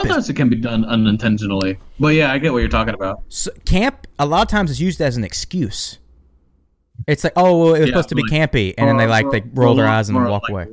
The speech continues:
Speaker 1: a lot of, like, the Godzilla movies, there, people will consider them campy.
Speaker 2: Uh, camp gets used
Speaker 1: Yeah,
Speaker 2: in
Speaker 1: I
Speaker 2: the wrong way because when you go out
Speaker 1: Yeah,
Speaker 2: and
Speaker 1: I
Speaker 2: it's
Speaker 1: know, I
Speaker 2: actually
Speaker 1: know.
Speaker 2: set to make something campy, it is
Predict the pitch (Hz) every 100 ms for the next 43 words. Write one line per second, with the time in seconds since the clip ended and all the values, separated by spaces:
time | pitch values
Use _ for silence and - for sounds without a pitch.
0 | - 113 113 110 104 101 - 101 101 98
1 | 104 101 95 98 92 - 95 90 - -
2 | 107 95 98 104 - 95 92 95 - 95
3 | 90 92 - - - - _ - - -
4 | - - - 139 127 - 170 202 175 -
5 | 151 151 123 113 123 117 120 120 113 117
6 | 98 - - 131 120 127 170 190 170 156
7 | 123 113 110 131 98 98 92 - - 143
8 | - - 127 110 123 - - 131 - 113
9 | - 104 110 - 147 156 - - - 113
10 | 117 85 -